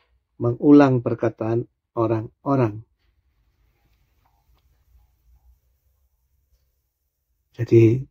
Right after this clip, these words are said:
beda utamanya mungkin itu, Pak. Jawaban orang yang beriman mengembalikan semuanya pada karunia Allah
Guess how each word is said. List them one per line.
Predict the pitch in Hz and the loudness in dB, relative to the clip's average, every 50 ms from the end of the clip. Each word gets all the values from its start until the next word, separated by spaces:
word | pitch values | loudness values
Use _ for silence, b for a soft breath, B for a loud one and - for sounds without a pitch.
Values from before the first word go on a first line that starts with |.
| _ _ - | _ _ -6
beda | - 104 - - - 117 | -6 -6 -4 -4 -8 -8
utamanya | 117 117 - 104 107 104 101 107 113 117 117 117 131 - | -8 -8 -8 -8 -6 -6 -6 -4 -2 -2 -2 -4 -6 -8
mungkin | 117 117 113 - 147 151 | -12 -10 -2 -2 2 4
itu, | 175 180 - - 131 101 - | 4 4 4 4 -2 -2 -2
Pak. | - - 95 95 95 95 - - _ | -8 -12 -12 -12 -12 -14 -16 -20 _
Jawaban | - 98 101 113 117 - - 143 143 139 139 143 - | -12 -8 -6 -6 -6 -4 -4 -4 -2 -2 -4 -8 -12
orang | - 117 117 113 110 107 | -10 -8 -8 -6 -6 -8
yang | 110 107 107 - | -8 -8 -8 -10
beriman | - - - 123 123 123 131 131 131 131 131 135 _ _ _ _ _ _ _ _ _ _ _ _ _ _ _ _ _ _ - | -10 -6 -4 -2 -2 0 0 0 0 0 -4 -6 _ _ _ _ _ _ _ _ _ _ _ _ _ _ _ _ _ _ -16
mengembalikan | 110 110 110 107 104 101 98 120 127 - - 135 131 131 127 | -14 -12 -10 -8 -6 -4 -2 -2 -2 -2 -2 -4 -4 -4 -4
semuanya | - - - 117 113 110 113 117 120 131 143 - _ - 165 151 151 151 151 151 151 151 151 143 127 _ _ _ _ _ _ _ _ _ - | -8 -6 -6 -6 -6 -4 -6 -4 -4 -4 -4 -6 _ -8 -4 0 2 4 4 4 4 4 2 0 -6 _ _ _ _ _ _ _ _ _ -10
pada | 113 104 - 107 | -10 -8 -8 -8
karunia | - - 110 110 117 113 113 117 120 | -8 -6 -4 -4 -4 -2 -2 -4 -4
Allah | - 120 117 113 127 156 185 196 180 | -4 -6 -4 0 2 2 2 2 0